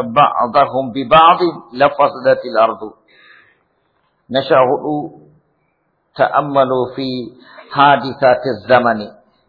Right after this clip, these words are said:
Ku lura da abubuwan da ke aukuwa na yau da kullum. وتأملوا ما فيها من عظات ونذر، ونذر،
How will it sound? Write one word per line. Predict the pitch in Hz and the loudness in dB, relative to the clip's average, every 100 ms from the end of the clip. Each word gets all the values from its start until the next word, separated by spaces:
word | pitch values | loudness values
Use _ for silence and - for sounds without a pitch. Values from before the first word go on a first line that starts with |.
| _ _ | _ _
Ku | - 139 | -10 -6
lura | 135 135 147 160 | -4 0 0 2
da | 139 | 2
abubuwan | - 131 151 143 156 143 | 2 0 -2 0 0 0
da | 139 | -4
ke | 139 123 - | -4 -6 -2
aukuwa | 127 - 143 139 | -2 0 2 2
na | 135 | 2
yau | 147 147 | 0 0
da | 123 123 | 0 -2
kullum. | 139 135 139 139 - _ _ _ _ _ _ _ _ _ - _ | -2 -2 -2 -4 -10 _ _ _ _ _ _ _ _ _ -20 _
وتأملوا | 110 147 147 156 - 170 175 175 170 165 160 | 0 2 4 0 2 0 4 4 6 4 4
ما | 165 147 | 4 4
فيها | 165 175 160 139 117 - - 113 | 2 2 4 2 2 -4 -16 -4
من | 139 180 | 0 0
عظات | 180 123 123 143 139 147 123 113 | -2 -4 0 0 0 -4 -2 -2
ونذر، | 120 127 123 113 - _ _ 120 | 2 2 2 -2 -8 _ _ -2
ونذر، | 123 147 147 151 | 0 2 2 0